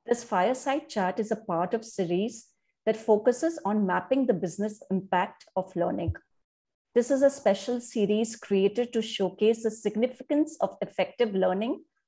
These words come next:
in the workplace and the unique strategy deployed by industry experts to mitigate skill loss. From the industry, we have Ina Bajwa. Ina heads learning and development across the globe for Tata Communications.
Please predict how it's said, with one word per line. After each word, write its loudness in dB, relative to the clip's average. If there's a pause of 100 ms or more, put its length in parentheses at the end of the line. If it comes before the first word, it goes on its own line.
(120)
in 0
the 4
workplace 0 (280)
and 2
the 8
unique 4
strategy -2
deployed 2
by 2
industry -2
experts -2
to -2
mitigate 0
skill -4
loss. -4 (1120)
From 6
the 8
industry, 2
we 2
have 0
Ina 0
Bajwa. -2 (600)
Ina 6
heads 2
learning 4
and 2
development -2
across 0
the -16
globe 0
for -2
Tata -4
Communications. -4